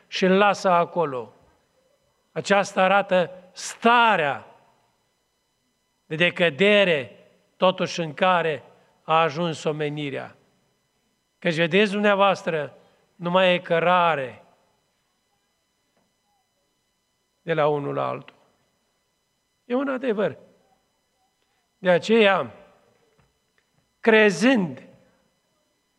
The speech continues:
și rugându-ne, să ne primenim sufletește,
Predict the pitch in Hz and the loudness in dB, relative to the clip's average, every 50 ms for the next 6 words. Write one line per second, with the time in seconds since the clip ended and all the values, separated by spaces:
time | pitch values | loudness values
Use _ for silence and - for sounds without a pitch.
0 | _ _ _ _ _ _ _ _ _ _ _ _ _ _ - - 196 190 175 180 | _ _ _ _ _ _ _ _ _ _ _ _ _ _ -4 0 0 2 2 0
1 | 175 147 196 202 196 180 156 165 156 147 143 131 123 110 - _ _ _ _ _ | 0 2 2 2 2 0 -2 -4 -4 -4 -4 -6 -6 -10 -14 _ _ _ _ _
2 | _ _ _ _ _ _ _ _ _ _ _ _ _ _ _ _ _ _ _ _ | _ _ _ _ _ _ _ _ _ _ _ _ _ _ _ _ _ _ _ _
3 | _ _ _ _ - - 185 175 180 180 175 160 170 160 160 170 160 156 165 190 | _ _ _ _ -2 0 2 4 4 2 2 0 -4 -2 0 0 0 0 0 -2
4 | 202 185 156 - - 175 151 151 165 156 - 170 160 135 - - - 135 120 113 | -2 -2 -6 -8 -10 -8 -6 -4 -6 -6 -4 -6 -6 -6 -6 -10 -12 -14 -14 -14